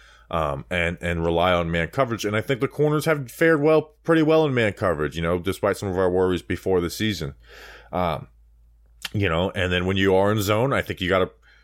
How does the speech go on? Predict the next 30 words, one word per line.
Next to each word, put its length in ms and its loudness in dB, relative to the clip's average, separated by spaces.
you 100 -2
gotta 240 4
try, 380 -2
do 160 0
your 200 2
best 400 -2
to 80 -2
disguise 560 -2
it, 120 -16
like, 280 -2
and 400 -2
not 320 0
live 180 2
out 140 2
of 100 -4
cover 280 0
three 240 -4
single 340 -2
high 240 -2
versus 240 -10
the 60 -12
Packers, 400 -14
because 320 -6
Aaron 160 -2
Rodgers 400 -4
will 80 -6
kill 220 -4
you 180 -4
in 120 -6
that. 180 -8